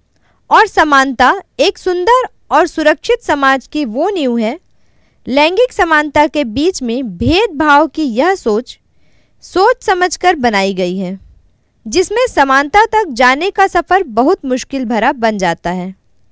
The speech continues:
इस अध्याय में हम यह समझने की कोशिश करेंगे कि लोकतंत्र में समाज के सभी वर्गों,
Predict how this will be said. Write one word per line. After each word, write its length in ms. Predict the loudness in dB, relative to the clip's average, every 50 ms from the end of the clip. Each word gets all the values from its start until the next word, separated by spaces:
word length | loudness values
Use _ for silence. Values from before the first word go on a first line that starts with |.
| _ _ _ _ _ _ _ _ _ -6
इस 200 | -2 -2 0 2
अध्याय 380 | 0 0 2 2 2 2 2 0
में 160 | 0 -2 -2
हम 260 | -2 -2 -2 -2 -2
यह 220 | 0 0 2 2 2
समझने 500 | 0 -2 -2 0 -2 -2 -4 -6 -6 -6
की 160 | -4 -4 -4
कोशिश 440 | -2 -2 -2 -2 -2 -4 -6 -8 -6
करेंगे 540 | -4 -4 -4 -4 -4 -8 -8 -8 -10 -10 _ _ _ _ _ _ _ _ _ _ _ _ _ 0
कि 120 | 2 2 4
लोकतंत्र 640 | 4 4 4 4 2 2 0 -2 -2 0 -2 -4
में 180 | -4 -2 -4 -4
समाज 500 | -2 0 0 2 2 2 2 2 0 -2
के 160 | -4 -4 -4
सभी 360 | -2 0 -2 0 0 0 0
वर्गों, 340 | 2 0 0 0 -2 -4 -6